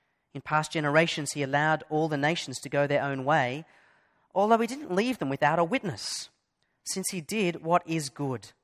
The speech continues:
by giving you rain from heaven and fruitful seasons and satisfying your hearts with food and happiness.'"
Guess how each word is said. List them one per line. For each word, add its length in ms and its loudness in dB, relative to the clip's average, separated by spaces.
by 120 -2
giving 240 -8
you 120 -6
rain 420 0
from 180 -12
heaven 360 -8
and 160 -8
fruitful 400 -2
seasons 560 -10
and 100 -10
satisfying 560 2
your 120 -4
hearts 480 0
with 140 -12
food 440 -4
and 120 -6
happiness.'" 640 -6